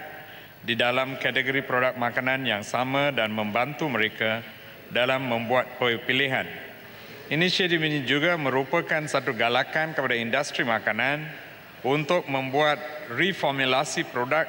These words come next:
yang sedia ada bagi menyediakan lebih banyak produk yang lebih sihat di pasaran. Inisiatif seumpamanya telah pun dilaksanakan di banyak negara seperti Singapura,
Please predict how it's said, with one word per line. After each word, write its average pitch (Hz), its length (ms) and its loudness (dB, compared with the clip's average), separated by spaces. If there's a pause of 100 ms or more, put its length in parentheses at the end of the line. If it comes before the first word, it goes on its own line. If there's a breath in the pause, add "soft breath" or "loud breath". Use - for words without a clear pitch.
yang 117 160 -2
sedia 135 400 2
ada 107 320 -2 (640 loud breath)
bagi 151 480 2
menyediakan 147 960 0
lebih 127 160 0
banyak 135 400 0
produk 135 400 2
yang 110 160 0
lebih 113 240 2
sihat 147 480 2
di 107 80 0
pasaran. 113 480 2 (800 loud breath)
Inisiatif 165 640 2
seumpamanya 143 880 0
telah 143 400 2
pun 165 240 0
dilaksanakan 123 960 0 (480 loud breath)
di 123 80 0
banyak 139 480 2
negara 131 480 2
seperti 127 400 -2
Singapura, 151 880 0